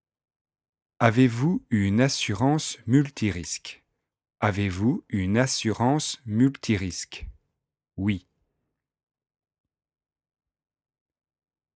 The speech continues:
Oui, j'en ai une. Sept. Êtes-vous assuré à cent pour cent ? Êtes-vous assuré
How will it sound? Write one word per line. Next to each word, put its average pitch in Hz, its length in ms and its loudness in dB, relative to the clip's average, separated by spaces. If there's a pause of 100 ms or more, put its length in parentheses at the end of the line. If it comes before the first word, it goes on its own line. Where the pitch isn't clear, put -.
(160)
Oui, 95 420 -4 (840)
j'en 147 280 6
ai 131 200 6
une. 80 420 -2 (1900)
Sept. - 680 0 (1200)
Êtes-vous 127 560 4
assuré 139 720 2 (160)
à 101 180 0
cent - 240 -4
pour - 280 -8
cent ? 143 280 -2 (840)
Êtes-vous 110 600 -2
assuré 120 680 0